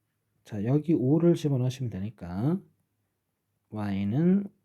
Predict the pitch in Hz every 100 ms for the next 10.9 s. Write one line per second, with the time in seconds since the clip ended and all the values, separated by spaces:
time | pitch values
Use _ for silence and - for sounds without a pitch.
0 | _ - 151 143 113 101 165 175 196 -
1 | - 156 143 139 - 190 196 127 127 -
2 | - - _ _ _ _ _ _ _ _
3 | - 202 - 208 196 - - _ _ _
4 | _ _ - - - - - - - -
5 | _ - 151 139 147 - - - 196 208
6 | 208 202 175 113 110 127 190 196 180 175
7 | 180 175 151 156 151 139 151 123 98 -
8 | 87 - - 123 175 - 202 - 190 196
9 | 190 190 147 143 123 110 - 143 - 113
10 | 123 - 147 123 101 87 85 - 95